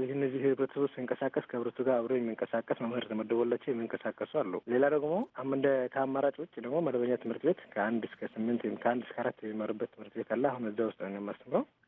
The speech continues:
እዛ አሁን ህብረተሰቡ ጋር ተቀማጭ ነው አብዛኛውን ጊዜ እዛ ያለው ማህበረሰብ። ክረምት ክረምት ነው ወደ ሌላ ቦታ የሚዘዋወሩ። አሁን እነሱ በዚህ በአርብቶ አደርነት ሲንቀሳቀሱ በቤተሰብ ውስጥ ከትላልቅ ሰዎች ከብት በደምና ፍየሎችን ለማሰማራት ሲሄዱ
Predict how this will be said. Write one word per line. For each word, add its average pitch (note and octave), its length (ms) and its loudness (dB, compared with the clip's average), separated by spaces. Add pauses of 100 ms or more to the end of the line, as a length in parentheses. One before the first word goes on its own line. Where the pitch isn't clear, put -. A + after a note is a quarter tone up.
(120)
እዛ B2+ 240 -2
አሁን F3+ 220 0 (240)
ህብረተሰቡ C3+ 540 0 (180)
ጋር D3 240 2 (180)
ተቀማጭ D#3 460 0
ነው B2 140 -4
አብዛኛውን A#2 440 0
ጊዜ A2 160 0
እዛ G#2+ 160 -2
ያለው G#2+ 260 2
ማህበረሰብ። G2+ 460 -2 (100)
ክረምት C#3+ 300 -2
ክረምት D#3 320 -2
ነው A#2 140 -4
ወደ A2+ 200 2
ሌላ A#2+ 220 6
ቦታ A2 200 -2
የሚዘዋወሩ። G2+ 640 0 (220)
አሁን D3 200 2
እነሱ C3+ 260 4 (100)
በዚህ C3 280 2
በአርብቶ A#2+ 360 2
አደርነት A#2+ 440 2
ሲንቀሳቀሱ - 720 0 (600)
በቤተሰብ C#3+ 480 2
ውስጥ G#3+ 200 -2 (300)
ከትላልቅ C3 560 2
ሰዎች C3+ 300 2 (460)
ከብት A2 240 0
በደምና G#2 420 2
ፍየሎችን G#2+ 520 0
ለማሰማራት G#2 540 0
ሲሄዱ A#2+ 200 4